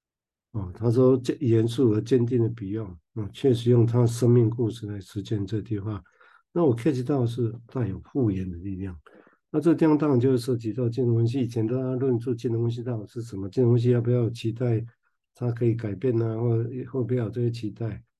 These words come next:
但是我觉得这样讲很清楚呢，哦，就是对于要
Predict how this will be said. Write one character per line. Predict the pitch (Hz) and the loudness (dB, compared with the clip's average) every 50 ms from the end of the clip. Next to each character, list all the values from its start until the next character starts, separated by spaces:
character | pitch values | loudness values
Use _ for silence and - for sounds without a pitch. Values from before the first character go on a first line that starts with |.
| _ _ | _ _
但 | - 127 135 | -10 -8 -4
是 | 160 165 | 0 0
我 | 127 104 | 0 2
觉 | - 120 120 | 2 4 4
得 | 120 | 4
这 | 113 120 147 143 | 4 4 2 0
样 | 131 120 | 0 -2
讲 | - 110 95 90 | -4 -6 -6 -6
很 | 95 98 95 | -6 -6 -6
清 | 92 - 120 117 117 | -4 -2 0 0 0
楚 | 117 101 90 85 | 0 -4 -6 -10
呢， | 87 90 - _ _ _ _ _ _ _ _ _ _ _ | -12 -14 -16 _ _ _ _ _ _ _ _ _ _ _
哦， | 113 107 95 90 - | -8 -8 -8 -8 -8
就 | - 123 120 | -4 0 0
是 | 123 117 | 0 0
对 | 117 120 143 131 113 104 | 2 2 4 4 6 4
于 | 107 110 110 117 - _ _ _ _ _ _ _ _ _ _ - | 4 2 0 -4 -10 _ _ _ _ _ _ _ _ _ _ -4
要 | 147 143 131 123 113 - | -2 0 0 0 -2 -6